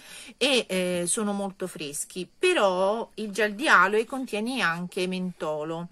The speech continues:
quindi è probabile che, eh, sentiate una estrema freschezza perché poi lo state tenendo proprio vicino agli occhi.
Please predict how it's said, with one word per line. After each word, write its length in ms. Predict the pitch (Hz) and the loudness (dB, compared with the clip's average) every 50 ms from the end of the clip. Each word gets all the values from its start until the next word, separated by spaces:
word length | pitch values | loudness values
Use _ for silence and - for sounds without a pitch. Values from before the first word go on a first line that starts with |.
| - - - - - - _ | -14 -20 -18 -18 -18 -16 _
quindi 360 | - 285 247 226 214 220 - | -4 -2 0 0 0 -2 2
è 140 | - 240 233 | 2 2 2
probabile 840 | - - 339 339 240 208 196 175 180 196 196 208 214 202 240 254 - | 2 0 -2 0 4 8 8 8 8 8 4 0 -2 0 0 -2 -2
che, 380 | - - 202 185 190 196 - - | -4 -4 -2 0 0 -2 -2 -4
eh, 420 | - 190 185 185 185 180 180 180 185 | -4 -2 -2 -2 -2 -2 -2 -2 -2
sentiate 840 | 180 - 226 226 233 214 - 190 165 175 - 185 - 208 202 202 202 - | -2 -2 -2 -2 -4 -4 -2 0 0 0 0 -2 -4 -6 -6 -4 -6 -6
una 580 | - 208 202 196 196 196 196 190 190 190 - - | -4 -6 -6 -4 -4 -2 0 0 0 0 -2 -4
estrema 480 | 202 220 - - 202 190 202 202 190 | -6 -8 -6 -6 -4 -4 -2 -2 -4
freschezza 720 | 190 - 185 190 180 - - - 160 160 165 - - 196 185 | -4 -4 -8 -6 -8 -8 -8 -8 -8 -8 -6 -4 -4 -4 -4
perché 240 | 180 - - 175 175 | -8 -12 -14 -16 -12
poi 180 | - 180 170 | -8 -8 -6
lo 80 | 170 175 | -6 -6
state 300 | 175 - 180 175 180 180 | -6 -8 -8 -8 -8 -10
tenendo 380 | 175 170 165 160 170 170 175 | -8 -10 -10 -10 -8 -10 -10
proprio 260 | 170 165 160 160 170 156 | -8 -10 -10 -8 -8 -10
vicino 340 | 165 165 - - 170 165 | -8 -10 -10 -10 -8 -8
agli 200 | 156 156 160 160 | -8 -8 -6 -8
occhi. 440 | 135 117 143 - - - - 170 160 | -8 -8 -10 -14 -20 -12 -12 -12 -12